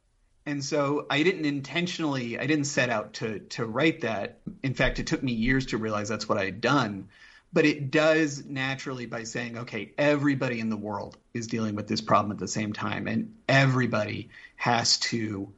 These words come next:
decide how they're gonna live their last few months." I realized I did have a book club question eventually there, right? Which is, what would you do if you knew the world was gonna end in November? And so very late in the process, actually, I had the characters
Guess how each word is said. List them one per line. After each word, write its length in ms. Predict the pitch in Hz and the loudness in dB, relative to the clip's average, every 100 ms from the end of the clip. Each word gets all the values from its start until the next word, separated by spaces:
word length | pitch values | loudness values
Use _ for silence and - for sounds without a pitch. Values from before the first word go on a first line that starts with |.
| _ _ _ _ _ | _ _ _ _ _
decide 400 | - 131 135 120 | 2 2 4 2
how 160 | 110 123 | 2 0
they're 160 | 113 110 | 0 -4
gonna 160 | 117 | -4
live 200 | 113 110 | -4 -4
their 80 | 110 | -6
last 320 | 107 104 104 | -6 -4 -6
few 180 | - 110 | -4 -2
months." 500 | 107 110 98 - - _ - _ - - | 0 0 0 -2 -2 _ -20 _ -8 0
I 60 | |
realized 340 | 143 170 170 156 | 4 6 6 4
I 80 | 151 | 2
did 220 | 156 143 | 2 0
have 200 | 139 131 | -2 -4
a 60 | |
book 240 | 120 147 - | -4 -8 -6
club 300 | - 127 110 | -6 -6 -4
question 440 | - 135 - 117 | -2 -2 -4 -10
eventually 400 | 98 92 90 92 | -12 -14 -14 -12
there, 160 | 90 92 | -10 -10
right? 240 | 95 107 | -8 -8
Which 180 | 110 107 | -8 -8
is, 100 | 113 | -2
what 200 | 135 135 | 2 2
would 120 | 135 | 0
you 160 | 110 120 | 0 0
do 180 | 113 104 | 0 -2
if 140 | 101 | -4
you 100 | 117 | -4
knew 120 | 107 | -4
the 100 | 101 | -2
world 220 | 98 92 92 | -2 -4 -4
was 80 | |
gonna 160 | 87 90 | -4 -2
end 400 | 80 78 - - - _ _ _ | -2 -4 -6 -14 -20 _ _ _
in 160 | 117 110 | -2 0
November? 640 | 98 92 92 90 - - - _ _ _ _ - | 0 0 -2 0 2 0 -2 _ _ _ _ -2
And 340 | 113 110 104 | 2 2 4
so 560 | - - 110 98 95 - _ _ _ _ | 6 6 6 4 2 -2 _ _ _ _
very 300 | - 143 143 | 2 6 8
late 180 | 127 147 | 8 6
in 80 | 147 | 4
the 60 | 117 | 2
process, 480 | 123 110 113 107 | 2 2 0 -2
actually, 500 | 110 104 - 113 - | -2 -4 -4 -4 -2
I 40 | 117 | -2
had 180 | 139 117 | 0 -2
the 40 | |
characters 480 | - 139 - 185 | 0 0 0 -2